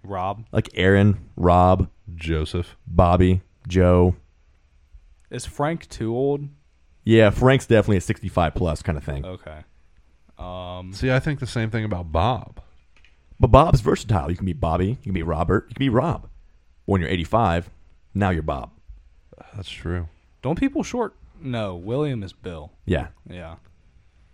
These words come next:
Speaker 1: Bill's
Speaker 3: Willie, Billy, Bill, William.
Speaker 2: Then you go Slick Willie.
Speaker 1: If you go by
Speaker 3: Ooh.
Speaker 2: You throw a nickname on that part.
Speaker 3: We go Slick Bill.
Speaker 2: Nah, not,
Speaker 1: Ooh.
Speaker 2: not quite the same ring.
Speaker 1: No.
Speaker 2: You go Big Bill
Speaker 3: Big Bill.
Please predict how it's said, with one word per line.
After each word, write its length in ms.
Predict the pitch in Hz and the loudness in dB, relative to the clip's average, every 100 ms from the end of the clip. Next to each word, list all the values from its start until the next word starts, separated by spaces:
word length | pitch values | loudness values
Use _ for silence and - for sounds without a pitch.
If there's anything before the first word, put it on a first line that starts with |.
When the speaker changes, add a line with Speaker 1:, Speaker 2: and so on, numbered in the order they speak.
| _ _ _ _ _ _ _ _ _ _ _ _ _ | _ _ _ _ _ _ _ _ _ _ _ _ _
Speaker 1:
Bill's 140 | 123 101 | -6 -2
Speaker 3:
Willie, 360 | 90 95 92 92 _ 78 | 0 0 -2 -4 _ -6
Billy, 400 | 85 90 92 95 - _ 82 | -2 0 0 -4 -10 _ -10
Bill, 440 | 76 82 90 90 98 _ | -4 -2 -2 -4 -8 _
William. 480 | 82 87 92 95 98 _ _ _ - | -4 -2 -2 -4 -8 _ _ _ -2
Speaker 2:
Then 100 | 139 | 0
you 80 | |
go 120 | 120 95 | 4 2
Slick 380 | - 98 135 | 0 2 2
Willie. 340 | - 78 60 60 _ | 2 -2 -4 -14 _
Speaker 1:
If 140 | 104 113 | -14 -8
you 120 | 180 | -2
go 180 | 196 175 | 2 2
by 220 | 135 113 | 0 -2
Speaker 3:
Ooh. 240 | 78 71 90 | -4 -4 2
Speaker 2:
You 100 | 117 | 6
throw 160 | 120 | 6
a 40 | 95 | 6
nickname 380 | - - 95 | 4 4 2
on 120 | 85 85 | 2 0
that 160 | 69 | -2
part. 220 | - 67 | -4 -4
Speaker 3:
We 80 | 90 | -4
go 80 | 87 | -4
Slick 380 | 76 - 104 - | -4 -2 -2 0
Bill. 320 | 95 107 85 - _ _ - - - | 2 2 0 -12 _ _ -20 -20 -6
Speaker 2:
Nah, 320 | 95 101 101 | 0 2 2
not, 160 | 110 123 | 2 0
Speaker 1:
Ooh. 180 | 123 | -4
Speaker 2:
not 140 | - 117 | -6 -2
quite 100 | 107 | -2
the 60 | |
same 200 | 98 92 | 0 -2
ring. 260 | 85 76 82 | -2 -4 -8
Speaker 1:
No. 320 | 92 85 87 - _ _ _ | -12 -14 -16 -20 _ _ _
Speaker 2:
You 100 | - | -2
go 60 | 110 | 0
Big 280 | 87 185 151 | 6 6 6
Bill 300 | 92 78 95 - _ _ _ _ _ _ _ - | 0 0 -6 -12 _ _ _ _ _ _ _ -12
Speaker 3:
Big 280 | 90 85 73 | -6 -6 -6
Bill. 300 | 73 - 87 | -10 -10 -16